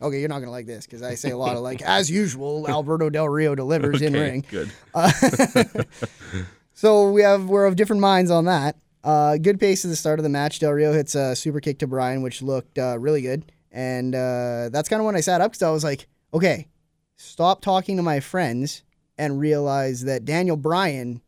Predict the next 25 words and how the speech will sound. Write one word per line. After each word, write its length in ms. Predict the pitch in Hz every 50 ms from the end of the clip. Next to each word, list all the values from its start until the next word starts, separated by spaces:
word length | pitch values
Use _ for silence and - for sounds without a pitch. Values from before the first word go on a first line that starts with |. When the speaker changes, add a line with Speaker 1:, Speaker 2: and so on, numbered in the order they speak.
| _ _ _ _ _
Speaker 1:
is 160 | - 151 143
in 80 | 156 143
a 60 | 131
match 320 | 127 123 120 120 120 -
and 160 | - - 143 135
it's 120 | 117 -
probably 420 | - - 196 226 190 165 151 160 147
going 220 | 143 156 160 147
to 60 | 135
be 120 | 127 131 123
very 240 | 120 143 135 123 117
good." 340 | 117 156 147 104 92 147 - -
Speaker 2:
Yeah. 180 | 131 127 117 104 _ _ _ _
Speaker 1:
I 80 | - 131
actually 260 | 143 139 135 - 131 123
have 120 | 120 120
in 80 | 123 117
my 120 | 117 117
notes 200 | 117 110 107 -
Daniel 220 | - 123 120 113
Bryan 200 | 110 120 113 107 104
and 120 | 104 104
Alberto 340 | 104 101 101 - 107 104 101
Del 140 | 98 104 98
Rio, 320 | 110 170 208 165 123 120